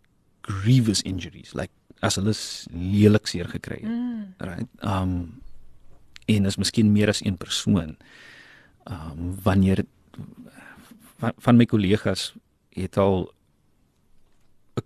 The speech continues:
Speaker 1: kind wat gebrand het in hulle arms gehou. Jy weet, en hierdie, hierdie, hy, hy, hy, hy gee jou 'n bietjie pak. Um, I've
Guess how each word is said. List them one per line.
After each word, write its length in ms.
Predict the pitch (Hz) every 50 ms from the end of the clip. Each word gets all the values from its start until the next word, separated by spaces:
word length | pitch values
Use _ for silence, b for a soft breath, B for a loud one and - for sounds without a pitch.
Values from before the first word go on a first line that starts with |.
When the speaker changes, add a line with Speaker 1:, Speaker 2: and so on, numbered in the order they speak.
| _ _
Speaker 1:
kind 400 | - 175 135 98 - _ - - _ _ _ _ _ _ _
wat 160 | 98 - -
gebrand 440 | - 98 101 107 110 123 127 110 -
het 100 | - - _ _ _ _ _ _ _ _ _ _ _ _ _ _ _ _ _ _ _ _ _ _ _ _ _ _ _ _ -
in 100 | 143 139
hulle 120 | 143 131
arms 280 | 110 139 151 143 135 -
gehou. 220 | - - - - - _ _ _ _ _ _ _ _ _ _ _ _ _ _ _ _ _ _ _ _ _ _ _
Jy 100 | 95 87
weet, 180 | 98 110 -
en 60 | 104 98
hierdie, 220 | 110 151 202 196
hierdie, 300 | 143 220 262 302 294 202 - - - - - 160 156 - 127 104 - 80 104 120 - - - -
hy, 120 | 131 160 180 -
hy, 120 | 190 180 196 185 156
hy, 140 | 165 185 208 202 175 -
hy 100 | - 165 190
gee 120 | - 226
jou 80 | 226 226
'n 60 | 202
bietjie 180 | 202 - - -
pak. 280 | - - - _ - _ _ _ _ _ _ _ _ B B B B B B B B B B B B B B B _ - -
Um, 420 | 110 107 107 104 104 101 101 - - _
I've 260 | 120 120 123 123 -